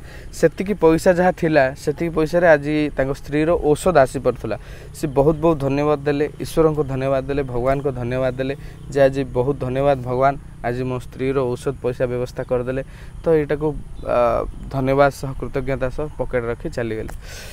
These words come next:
ଗୁରୁ କହିଲେ ଶିଷ୍ୟକୁ, "ଦେଖିଲେ ତ କ'ଣ ହେଲା?" ଶିଷ୍ୟଟି ବୁଝିପାରିଲା ଯେ କାହାକୁ, ଅ, ହଇରାଣ କଲେ କେତେ କଷ୍ଟ ହେଉଛି, କାହାଠାରୁ କିଛି ଛଡ଼େଇକି ନେଇଲେ କେତେ କଷ୍ଟ। ଆ, ସତରେ ଦେବାରେ କେତେ ପୁଣ୍ୟ ଥାଏ, ବା ଦେବାରେ କେତେ ଆନନ୍ଦ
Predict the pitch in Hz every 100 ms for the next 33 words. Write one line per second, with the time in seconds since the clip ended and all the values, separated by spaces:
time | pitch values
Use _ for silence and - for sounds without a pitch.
0 | - - 131 147 185 - 156 165 - 135
1 | - 151 135 - - 135 135 160 160 165
2 | 156 151 156 117 - - - - - -
3 | - 139 165 156 131 131 156 160 127 113
4 | - - - - 151 147 135 139 - 160
5 | 127 - - - 120 120 117 131 139 151
6 | 156 156 160 151 - - 147 - - 131
7 | - 156 139 127 123 - - - 135 143
8 | 156 151 151 - 147 - 127 147 156 151
9 | 151 151 147 - - - 143 117 - -
10 | - - 123 117 110 - 160 - 190 156
11 | - - 123 120 135 160 170 123 - -
12 | 135 - 139 - - - - 143 147 156
13 | - 143 - - - 131 123 127 151 143
14 | 139 123 123 139